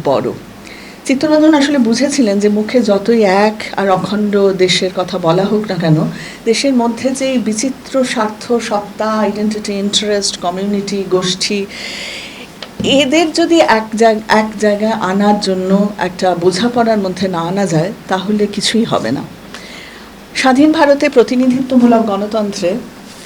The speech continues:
আমরা এই রাজনীতি আস্তে আস্তে বিবর্তিত হতে দেখছি। রাষ্ট্রকে খুঁজতে হয়েছে সেই বিবিধ সত্তাকে পাশাপাশি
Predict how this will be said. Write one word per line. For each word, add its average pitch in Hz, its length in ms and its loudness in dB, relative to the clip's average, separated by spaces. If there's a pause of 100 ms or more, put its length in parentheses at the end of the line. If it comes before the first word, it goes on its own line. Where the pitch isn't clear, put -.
(380)
আমরা 208 500 0
এই 220 200 2
রাজনীতি 185 600 -2 (180)
আস্তে - 340 -2
আস্তে 190 460 -2 (680)
বিবর্তিত 202 520 0
হতে 185 240 0
দেখছি। 165 500 -4 (580)
রাষ্ট্রকে 240 480 2
খুঁজতে 262 420 -2
হয়েছে 208 380 -2
সেই 214 200 0
বিবিধ 220 360 -2
সত্তাকে 214 560 -2
পাশাপাশি 208 760 -2